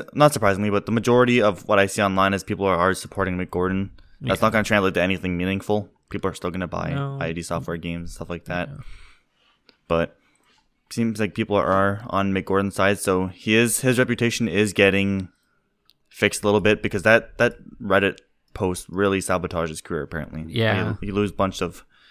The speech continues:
Speaker 1: deals and stuff like that from that, but now that he's able to release this huge document two years in the making, uh, seems like, uh, his reputation is starting to come back a little bit.
Speaker 2: Yeah.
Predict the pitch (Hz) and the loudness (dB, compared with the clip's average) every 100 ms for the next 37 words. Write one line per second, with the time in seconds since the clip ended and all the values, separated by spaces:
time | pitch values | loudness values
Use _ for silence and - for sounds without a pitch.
0 | _ _ _ 95 90 82 85 73 - 80 | _ _ _ -2 0 0 -2 -6 -12 -10
1 | 76 78 71 82 80 82 - 76 - _ | -6 -6 -6 -8 -6 -8 -6 -8 -8 _
2 | - - - 101 104 101 95 95 90 92 | -20 -20 -6 0 4 4 4 2 0 -2
3 | 87 90 90 - - 90 90 - - _ | -2 -4 -6 -8 -4 -2 -2 -6 -12 _
4 | _ _ _ _ _ - 90 - 82 71 | _ _ _ _ _ -2 0 -2 -8 -6
5 | 98 90 85 87 80 85 - - 87 - | -4 -4 -4 -6 -4 -4 -6 -10 -12 -8
6 | 95 82 87 - - - - _ - _ | -4 -2 -4 -6 -18 -20 -20 _ -20 _
7 | _ - 87 92 80 82 82 80 80 80 | _ -8 -2 -2 0 -4 -4 -4 -4 -4
8 | 80 90 _ _ _ _ _ _ 95 92 | -8 -12 _ _ _ _ _ _ -6 -6
9 | 82 80 90 80 78 80 - - - 92 | -6 -8 -10 -8 -10 -10 -12 -12 -2 -2
10 | 85 80 90 71 - 71 - - 87 87 | -2 -6 -8 -10 -10 -12 -12 -8 -8 -10
11 | _ _ _ - _ _ _ _ _ _ | _ _ _ -20 _ _ _ _ _ _
12 | _ _ _ - - 175 | _ _ _ -20 -20 -20